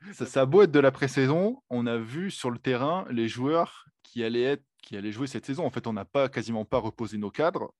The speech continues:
Euh, les rotations étaient, étaient,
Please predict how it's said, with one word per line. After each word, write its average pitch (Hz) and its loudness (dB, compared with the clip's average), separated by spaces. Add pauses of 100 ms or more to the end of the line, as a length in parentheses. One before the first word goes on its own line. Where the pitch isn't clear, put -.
(120)
Euh, 101 -4
les 107 -4
rotations 117 -6
étaient, 110 -4
étaient, 104 -10